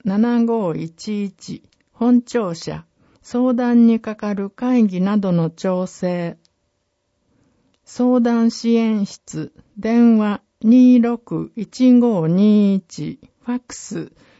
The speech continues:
二四七五一一。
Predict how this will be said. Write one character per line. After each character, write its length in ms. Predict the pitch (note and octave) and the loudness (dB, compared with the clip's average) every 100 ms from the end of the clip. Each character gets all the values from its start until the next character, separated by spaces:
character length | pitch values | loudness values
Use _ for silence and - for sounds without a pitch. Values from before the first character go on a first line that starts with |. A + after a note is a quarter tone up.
| _ | _
二 400 | A3+ B3 A#3+ A#3+ A#3 | 2 4 6 6 4
四 360 | A3+ F3 - | 2 0 -4
七 440 | - F#3 A3 A#3+ A#3 | -4 -2 0 0 0
五 320 | A#3+ G3+ D#3+ | 0 -2 -2
一 520 | D#3 D3+ - G3+ F#3+ | -6 -12 -10 -8 -8
一。 380 | E3+ - D3+ | -10 -14 -14